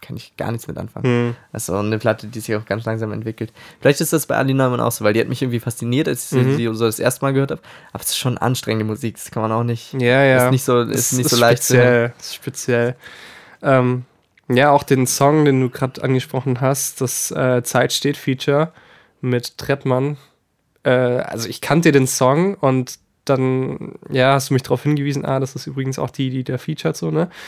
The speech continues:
Speaker 1: Mhm.
Speaker 2: Und, äh, ja, klar, dann konnte ich's zuordnen. Also sie ist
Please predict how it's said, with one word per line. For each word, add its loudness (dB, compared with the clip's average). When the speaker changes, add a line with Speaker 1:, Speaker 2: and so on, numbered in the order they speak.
Speaker 1:
Mhm. -4
Speaker 2:
Und, 4
äh, 2
ja, 6
klar, 6
dann 2
konnte 4
ich's 2
zuordnen. 4
Also 2
sie -4
ist -6